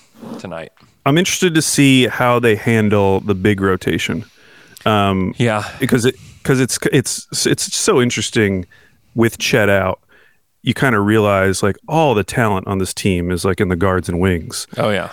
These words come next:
Speaker 2: And
Speaker 1: Which is
Speaker 2: there's
Speaker 1: great.
Speaker 2: glaring
Speaker 1: Which, like, honestly, it's a great thing.
Speaker 2: It, it, it
Speaker 1: Especially
Speaker 2: is,
Speaker 1: with
Speaker 2: and it,
Speaker 1: Chet
Speaker 2: and
Speaker 1: waiting in, you know,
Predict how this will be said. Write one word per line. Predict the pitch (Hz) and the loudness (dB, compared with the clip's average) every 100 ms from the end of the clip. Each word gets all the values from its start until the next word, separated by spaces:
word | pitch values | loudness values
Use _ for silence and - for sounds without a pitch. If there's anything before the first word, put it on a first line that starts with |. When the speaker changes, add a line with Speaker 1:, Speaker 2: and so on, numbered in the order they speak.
| - - _ _ - | -16 -20 _ _ -6
Speaker 2:
And | 120 110 | 0 2
Speaker 1:
Which | 107 | 2
is | 120 | 2
Speaker 2:
there's | 123 110 | 2 2
Speaker 1:
great. | - - | 2 2
Speaker 2:
glaring | 117 131 135 113 | 2 4 2 0
Speaker 1:
Which, | |
like, | 98 139 143 - | 0 -2 -4 -6
honestly, | 92 151 - 104 98 - | -2 -2 -2 -4 -6 -10
it's | 101 | -8
a | |
great | 95 95 98 | -4 -4 -4
thing. | 95 95 - _ _ _ _ _ _ _ - | -4 -6 -10 _ _ _ _ _ _ _ -6
Speaker 2:
It, | 147 175 | -2 0
it, | 165 170 | 0 0
it | 170 | 2
Speaker 1:
Especially | 202 214 | 2 2
Speaker 2:
is, | 160 | 2
Speaker 1:
with | 156 | 2
Speaker 2:
and | 143 | 0
it, | |
Speaker 1:
Chet | - 143 135 | 0 0 0
Speaker 2:
and | 123 | 0
Speaker 1:
waiting | 120 113 | 0 0
in, | 110 104 - | -4 -6 -8
you | 104 113 | -4 -2
know, | 101 98 | -2 -4